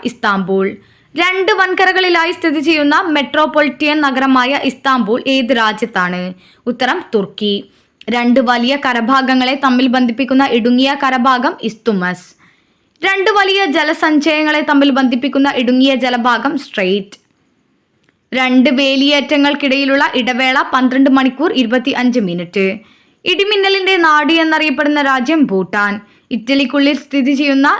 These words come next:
രാജ്യം വത്തിക്കാൻ. ഇരുണ്ട ഭൂഖണ്ഡം എന്നറിയപ്പെടുന്നത് ആഫ്രിക്ക. ഇരുപതാം നൂറ്റാണ്ടിന്റെ ആരംഭത്തിൽ ഇംഗ്ലീഷ് അക്ഷരമാലാക്രമത്തിൽ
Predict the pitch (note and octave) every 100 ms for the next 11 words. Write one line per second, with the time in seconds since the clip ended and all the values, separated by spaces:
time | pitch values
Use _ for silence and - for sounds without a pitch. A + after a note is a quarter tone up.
0 | C#4 C4 A#3+ D4+ C4 F3+ - F#3+ G3 G3
1 | G#3+ A#3+ _ _ _ _ _ _ _ _
2 | _ _ _ _ _ _ _ _ _ _
3 | _ _ D4 E4+ F4+ F#4+ F#4+ F4+ D#4 F4
4 | E4+ D4 C#4 C4+ C4 B3+ B3+ B3+ D#4+ A3+
5 | G3+ - G3 G#3 G3+ G3+ - _ A#3 A#3
6 | B3 B3+ C4 C4 B3 C#4 C4+ C4+ C4+ C4
7 | B3+ C4 C4 C4 D4+ - B3+ B3+ C#4+ -
8 | - - C4+ C4+ C4+ C4+ C#4+ C4 A#3+ -
9 | C#4